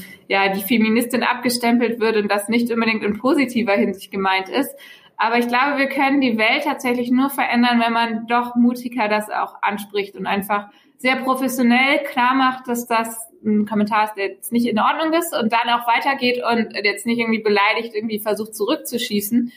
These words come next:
sondern ich glaube, es ist schon eine Aufgabe von uns auch,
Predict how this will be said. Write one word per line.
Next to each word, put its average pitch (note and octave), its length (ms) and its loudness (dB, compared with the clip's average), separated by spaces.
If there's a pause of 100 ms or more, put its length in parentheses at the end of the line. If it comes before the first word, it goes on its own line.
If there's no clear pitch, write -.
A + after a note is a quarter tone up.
(240)
sondern A#3+ 560 2
ich - 140 -2
glaube, A#3+ 240 0
es C4+ 120 -8
ist C4+ 160 -6
schon D#4+ 160 0
eine D4+ 240 2
Aufgabe C4 280 -2
von A#3+ 240 -2
uns A#3+ 200 4
auch, A3 300 0